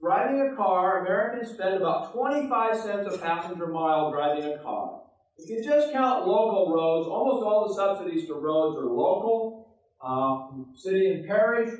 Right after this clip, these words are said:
and the local subsidies are about four cents a passenger mile in, uh, uh, Louisiana. So we're talking about almost thirty cents a passenger mile. By comparison, Lafayette Transit is almost a dollar a passenger mile, more than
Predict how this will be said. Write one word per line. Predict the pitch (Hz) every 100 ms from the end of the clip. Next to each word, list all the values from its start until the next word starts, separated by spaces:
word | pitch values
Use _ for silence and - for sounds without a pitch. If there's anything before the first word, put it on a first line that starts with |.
| - _ -
and | 165
the | 175
local | 254 277 247 226
subsidies | 214 208 190 196 190
are | 180
about | 170 170 156
four | 226 240 220
cents | 202 196
a | 180
passenger | 165 165 160 151 147 147
mile | 147 139 127 123 127
in, | 156 147 139 139
uh, | 131 123 123 - - _ _ 110
uh, | 113 113 117 - - - 135
Louisiana. | 151 160 156 165 185 185 190 190 - -
So | 220
we're | 226 233
talking | 254 254
about | 240 -
almost | 262 277 269 254 240 220
thirty | 220 214
cents | 196 196 185
a | 185
passenger | 165 165 160 151 143
mile. | 143 139 - - - - 202
By | 226
comparison, | 226 220 208 214 220 220 220 220 - -
Lafayette | 160 165 160 208 208 196 202
Transit | 208 202 202 208 190
is | - -
almost | 254 277 269 240 220 196
a | 180
dollar | 196 202 202 208 196 -
a | 160
passenger | 156 156 147 139 135
mile, | 127 - - -
more | 202 208 190
than | 175